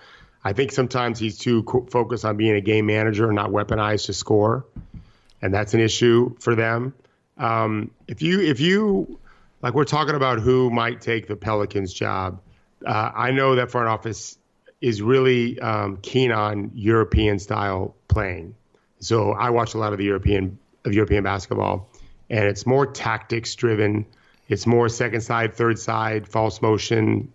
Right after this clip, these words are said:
moving defenders, moving the ball. Not, they just don't have James Harden to give the ball to.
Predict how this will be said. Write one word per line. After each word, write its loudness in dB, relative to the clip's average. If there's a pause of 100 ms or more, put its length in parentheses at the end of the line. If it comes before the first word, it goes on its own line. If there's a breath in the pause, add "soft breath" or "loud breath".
(100)
moving 4
defenders, 0
moving 4
the 4
ball. 2 (760 soft breath)
Not, 0 (380)
they -10
just -6
don't 0
have -2
James -4
Harden -2
to -2
give -2
the -4
ball -2
to. -6